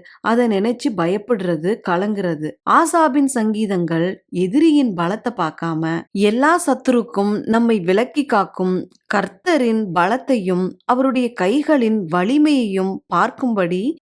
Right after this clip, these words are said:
கர்த்தருடைய பிள்ளைகளை ஏவுவதாக இருக்கும். இன்றைக்கு வரைக்கும் இஸ்ரவேலர்கள் இதை தான் ஃபாலோ பண்றாங்க. இவர்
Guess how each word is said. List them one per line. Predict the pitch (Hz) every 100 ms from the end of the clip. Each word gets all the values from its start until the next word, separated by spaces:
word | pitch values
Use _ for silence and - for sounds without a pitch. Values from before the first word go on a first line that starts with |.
| -
கர்த்தருடைய | 240 - 381 359 294 -
பிள்ளைகளை | 214 202 196 285
ஏவுவதாக | 233 240 254 226 190 175 175
இருக்கும். | 262 240 175 - 170 - _ - - -
இன்றைக்கு | 269 320 359 370 269 247
வரைக்கும் | 208 208 208 202 202 196
இஸ்ரவேலர்கள் | 214 170 294 269 254 202 175 180 185 -
இதை | 196 208 214
தான் | 233 226
ஃபாலோ | 202 185
பண்றாங்க. | 180 170 156 151 143 - _ _ _
இவர் | 285 285 247 247